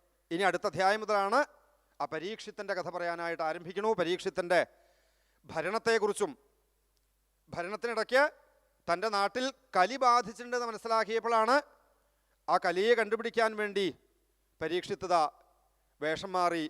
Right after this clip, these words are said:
ഇറങ്ങിത്തിരിച്ച് കലിയെ കണ്ടുമുട്ടിയതും, കലിയെ നിഗ്രഹിക്കാൻ വേണ്ടി പുറപ്പെട്ടപ്പോഴാണ് കലി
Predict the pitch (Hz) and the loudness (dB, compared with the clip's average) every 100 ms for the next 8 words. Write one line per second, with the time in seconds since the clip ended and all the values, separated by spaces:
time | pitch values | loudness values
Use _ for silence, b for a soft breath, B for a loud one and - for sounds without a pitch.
0 | - 151 160 190 185 180 220 269 - _ | -4 -4 -2 -2 -2 -2 0 0 -2 _
1 | 160 151 202 208 190 226 233 226 208 185 | -6 0 2 2 2 0 -2 -2 0 0
2 | 127 _ _ _ _ _ - 165 185 226 | -2 _ _ _ _ _ -4 -2 4 4
3 | 226 185 240 240 262 254 240 233 220 208 | 4 0 -2 -2 -4 -4 -6 -10 -10 -12
4 | 220 214 226 208 214 190 170 226 | -10 -6 -2 -2 -2 -2 0 0